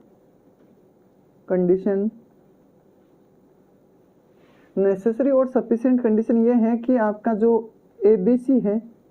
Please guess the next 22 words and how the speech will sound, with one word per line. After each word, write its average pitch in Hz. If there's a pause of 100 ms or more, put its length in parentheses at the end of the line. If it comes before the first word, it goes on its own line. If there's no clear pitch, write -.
(420)
A, 202
comma 202
B, 202
comma 202 (580)
C, 208 (680)
वो 202
real 226
number 240
होने 214
चाहिए। 175 (880)
क्या 233
होने 220
चाहिए? 226 (480)
Real 214
number। 165 (380)
Complex 226
number 233
नहीं 226
होना 214
चाहिए, 160 (1400)
Complex 214
number 214